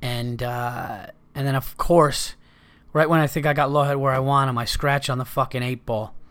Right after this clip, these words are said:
Or the eight ball goes in off a ricochet before it was time for it to go in. Anyway, these two kids come in and they wanna play, and we start playing doubles. And one of 'em is a ringer. And me and Law, we do a best of seven series, and me and Lawhead end up fucking winning the series.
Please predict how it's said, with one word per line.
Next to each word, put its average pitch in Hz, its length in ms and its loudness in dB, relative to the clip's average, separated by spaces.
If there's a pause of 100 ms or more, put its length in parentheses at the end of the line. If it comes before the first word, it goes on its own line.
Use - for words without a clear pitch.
(140)
Or 143 120 2
the 139 140 2
eight 156 160 2
ball 143 180 6
goes 131 340 2
in 135 180 2
off 120 180 0
a 120 80 -2
ricochet 120 600 -2
before 120 400 2
it 117 60 -2
was 123 120 -8
time 123 240 -2
for 123 140 -6
it 113 80 -12
to 117 60 -10
go 113 240 -4
in. 110 160 -6 (680)
Anyway, 147 300 2
these 127 140 -6
two 190 200 -2
kids 160 240 -2
come 143 200 0
in 131 120 0
and 131 80 -2
they 139 60 0
wanna 135 220 0
play, 131 240 -4
and 123 100 -4
we 131 60 -4
start 131 220 -6
playing 131 300 -4
doubles. 117 480 -2 (960)
And 127 140 -6
one 160 160 4
of 139 80 4
'em 139 120 2
is 117 100 -2
a 110 80 -6
ringer. 117 420 -4 (760)
And 113 140 -6
me 151 140 2
and 147 120 2
Law, 147 160 6
we 131 160 0
do 135 140 2
a 123 40 0
best 151 340 2
of 143 60 -2
seven 135 380 0
series, 120 420 -4
and 123 100 -2
me 143 120 2
and 135 100 0
Lawhead 131 280 0
end 123 160 -4
up 113 100 -8
fucking 123 360 -2
winning 123 260 -2
the 117 60 -4
series. 120 520 -6